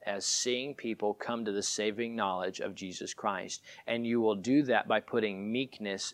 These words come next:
in your defense. Now, the word meekness here, look it up. Look it up. Go back to that word.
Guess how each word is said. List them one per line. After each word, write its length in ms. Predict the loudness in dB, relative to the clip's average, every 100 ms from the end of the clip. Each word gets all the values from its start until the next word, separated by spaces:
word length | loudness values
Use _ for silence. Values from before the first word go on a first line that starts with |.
| -6
in 200 | -6 -2
your 100 | -2
defense. 560 | -2 -6 -6 -6 -10 -14 -20 -10 2
Now, 160 | 6
the 100 | 8
word 220 | 10 8
meekness 440 | 8 4 2 -2 0
here, 320 | 2 2 2 _ _
look 280 | 4 6 8
it 80 | 10
up. 280 | 10 6 _ _ _ _ _ _ _
Look 260 | 4 6 8
it 80 | 8
up. 220 | 8 6
Go 160 | 2 8
back 280 | 8 6 4
to 100 | 4
that 200 | 6 6
word. 480 | 8 10 8 4